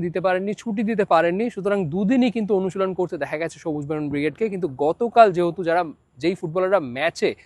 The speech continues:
সত্তর মিনিটের বেশি খেলেছিলেন তাদেরকে কিন্তু, আহ, কোচ, আহ, রিকভারি সময়টুকু দিয়েছিলেন, তাদেরকে হালকা ট্রেনিং করে তাদেরকে ছেড়ে দিয়েছিলেন গতকাল। সুতরাং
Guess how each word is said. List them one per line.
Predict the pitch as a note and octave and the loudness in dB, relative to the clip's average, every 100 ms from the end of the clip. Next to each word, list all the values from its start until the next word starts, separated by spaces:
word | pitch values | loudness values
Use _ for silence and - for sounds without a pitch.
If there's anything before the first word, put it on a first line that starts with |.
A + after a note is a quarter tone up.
| _ _ | _ _
সত্তর | - F3 - A3 | -4 -4 2 2
মিনিটের | G#3 G3+ G3 | 2 0 0
বেশি | F3 - | -2 -4
খেলেছিলেন | E3+ D3+ D3+ E3+ G3 G#3 _ _ _ - | -6 -6 -4 -4 -6 -6 _ _ _ 2
তাদেরকে | F3+ F#3 A#3 A3+ | 4 6 4 2
কিন্তু, | G3 F3 G#3 | -2 0 0
আহ, | A#3 _ - E3+ F3 - | -2 _ 2 4 4 4
কোচ, | G3 G3 G#3 | 4 4 4
আহ, | F#3 | 4
রিকভারি | E3+ F#3 F3+ F3+ | 4 2 2 2
সময়টুকু | - E3 E3+ E3 E3 | -2 -4 -4 -2 -2
দিয়েছিলেন, | C#3 F#3+ F#3+ A3 B3 | 0 -2 0 0 0
তাদেরকে | G3 F3 F3+ | 0 0 -2
হালকা | - G3 A3+ - A#3+ | 0 4 4 2 -2
ট্রেনিং | A3 G#3 G#3 | 0 -2 -2
করে | - G3 | -2 -2
তাদেরকে | F3+ E3+ E3 | 0 -2 -2
ছেড়ে | - E3 | -4 -4
দিয়েছিলেন | D#3 D3+ D#3+ D3 | -2 -4 -6 -6
গতকাল। | B2 C3 D#3+ G#3 A3+ | -6 -4 0 0 0
সুতরাং | - G#3+ A3+ E3+ | -4 4 6 6